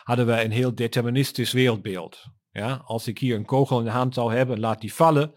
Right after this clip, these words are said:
dan valt die naar beneden. Je kan precies berekenen hoe die valt. Alles is, is duidelijk vastgelegd. En net als een, een,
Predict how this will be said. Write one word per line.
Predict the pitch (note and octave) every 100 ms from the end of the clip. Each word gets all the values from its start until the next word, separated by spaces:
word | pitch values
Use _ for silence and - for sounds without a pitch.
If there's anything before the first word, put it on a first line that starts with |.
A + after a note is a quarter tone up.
| _ - _ _
dan | A2+
valt | G#2 B2 B2
die | A#2
naar | G#2
beneden. | G#2+ B2 D3+ D#3 C#3+ A#2+
Je | G#2+
kan | A#2 A2
precies | A2 - B2+
berekenen | - G#2+ C3 C3+ A#2+
hoe | A#2+
die | A2
valt. | A2+ G#2 G#2+ - _ _ _ _ _
Alles | A#2+ A2+ G#2
is, | A2+ -
is | - -
duidelijk | A#2+ A#2 A2 -
vastgelegd. | B2+ - - G#2+ G2+ G2 -
En | - G2+ G2+
net | A2+ A#2+ -
als | A2 -
een, | A2 G2+ - _ _ -
een, | G#2+ G#2+ G#2